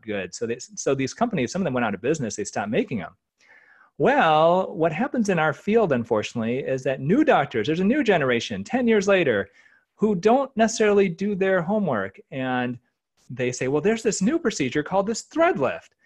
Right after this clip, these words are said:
and they're using these absorbable sutures. So what can go wrong?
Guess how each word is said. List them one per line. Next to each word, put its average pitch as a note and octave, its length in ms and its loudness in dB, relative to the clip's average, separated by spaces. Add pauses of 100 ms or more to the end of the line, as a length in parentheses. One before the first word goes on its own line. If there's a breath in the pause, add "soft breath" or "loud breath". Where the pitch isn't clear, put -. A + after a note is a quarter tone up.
(240)
and D#3 280 -2
they're B3+ 120 4
using G3+ 360 0
these D#3 200 -2
absorbable E3+ 560 0
sutures. B3 520 -2
So E3+ 140 0
what C#4+ 180 -2
can C4 140 -6
go F#3+ 140 2
wrong? A3 500 2